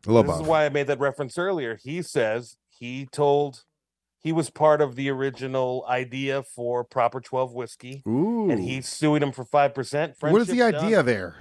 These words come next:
Speaker 1: We're, we're
Speaker 3: We,
Speaker 1: gonna
Speaker 3: we should
Speaker 1: whiskey.
Speaker 3: make whiskey.
Speaker 1: Whiskey.
Speaker 3: <laughs>
Speaker 1: There's not much of an idea.
Speaker 2: Well, it's
Speaker 1: Should we make
Speaker 2: basically
Speaker 1: our,
Speaker 2: what
Speaker 1: should we
Speaker 2: Dave
Speaker 1: make
Speaker 2: said.
Speaker 1: our own Legion of Skanks branded, um, alcohol or something? Didn't fucking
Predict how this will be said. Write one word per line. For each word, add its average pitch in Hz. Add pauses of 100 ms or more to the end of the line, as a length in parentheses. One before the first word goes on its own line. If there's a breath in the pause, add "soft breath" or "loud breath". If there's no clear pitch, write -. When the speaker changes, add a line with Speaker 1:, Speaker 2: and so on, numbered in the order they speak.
(100)
Speaker 1:
We're, 120
we're 101 (240)
Speaker 3:
We, 147
Speaker 1:
gonna 175
Speaker 3:
we 254
should 202
Speaker 1:
whiskey. 196
Speaker 3:
make 180
whiskey. 247
Speaker 1:
Whiskey. 294
Speaker 3:
<laughs> -
Speaker 1:
There's -
not 190
much 190
of 139
an 151
idea. 120
Speaker 2:
Well, 113 (1120)
it's 127
Speaker 1:
Should 202
we 262
make -
Speaker 2:
basically 269
Speaker 1:
our, 262
Speaker 2:
what 185
Speaker 1:
should -
we 202
Speaker 2:
Dave 254
Speaker 1:
make 254
Speaker 2:
said. 240
Speaker 1:
our 247
own 214
Legion 202
of 185
Skanks 170
branded, 143 (200)
um, 120
alcohol 135
or 123
something? 147
Didn't 233
fucking 220